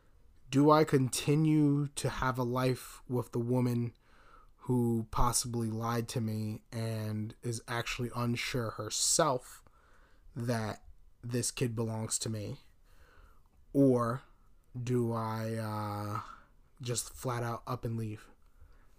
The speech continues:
And at the time, I was internally battling myself. Um, we had already presented the information to our families, and our families were super excited that this was gonna be an amazing,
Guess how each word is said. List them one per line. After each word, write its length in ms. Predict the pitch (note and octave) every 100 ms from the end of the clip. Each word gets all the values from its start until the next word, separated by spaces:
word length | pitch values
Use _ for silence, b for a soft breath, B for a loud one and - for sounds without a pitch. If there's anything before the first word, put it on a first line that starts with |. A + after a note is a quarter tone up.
| -
And 140 | C3+
at 140 | D3 C3
the 60 |
time, 560 | B2 E3 D3 C#3+ C3+ B2+ - - - - -
I 120 | B2
was 380 | B2 A2+ B2 - -
internally 480 | C#3+ - C#3 C3 B2+
battling 480 | B2 B2 B2 B2
myself. 580 | A#2+ A2+ - A#2 A#2 - - - - - - _ -
Um, 460 | A2 A2 G#2+ G#2+ A2+
we 100 | B2
had 160 | A#2+
already 280 | A#2+ A#2+ A2+
presented 540 | A2+ B2 A#2+ A#2 B2 A#2
the 160 | A#2+
information 560 | A#2+ - A#2+ A#2 - A2+
to 120 | -
our 120 | A2+
families, 480 | G#2+ B2 A#2 A#2 A2+
and 100 | A2
our 60 | G#2+
families 420 | B2+ A#2 A#2 A2
were 80 | A2
super 360 | - A#2+ -
excited 560 | G#2+ - A#2+ A2+ A2 A2
that 320 | A2 G#2+ G#2 - B B B B -
this 200 | A#2 -
was 100 | A#2+
gonna 180 | B2 A2+
be 180 | A2 A2+
an 100 | G#2+
amazing, 800 | G#2+ A#2+ A#2 A2+ A2+ A2 G#2+